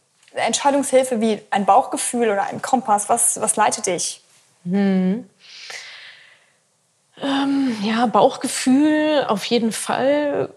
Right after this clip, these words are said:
Speaker 2: äh, lerne ich auch gerade da noch stärker drauf zu hören. Also
Speaker 1: Mhm.
Speaker 2: immer wenn ich denke, „Oh, warum hast du das so gemacht?“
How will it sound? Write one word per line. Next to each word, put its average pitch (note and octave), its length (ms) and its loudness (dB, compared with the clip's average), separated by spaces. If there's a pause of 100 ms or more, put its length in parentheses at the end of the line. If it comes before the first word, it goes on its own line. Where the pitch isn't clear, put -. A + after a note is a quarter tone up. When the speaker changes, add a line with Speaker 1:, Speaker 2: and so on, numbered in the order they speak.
(160)
Speaker 2:
äh, A3+ 300 0
lerne G#3 300 4
ich A#3 160 0
auch - 120 -8
gerade G#3 280 2
da G3+ 160 2
noch G3+ 220 -2
stärker G#3 380 0
drauf G3 240 -8
zu - 200 -8
hören. A#3 300 0
Also G3 720 2
Speaker 1:
Mhm. - 100 -6
Speaker 2:
immer A3+ 200 4
wenn G3+ 80 4
ich G3 120 0
denke, G3 280 -2
„Oh, - 40 -2 (200)
warum G3 180 -2
hast G3 140 -6
du F3 40 -4
das F3 140 -2
so F#3+ 140 0
gemacht?“ F#3+ 640 -2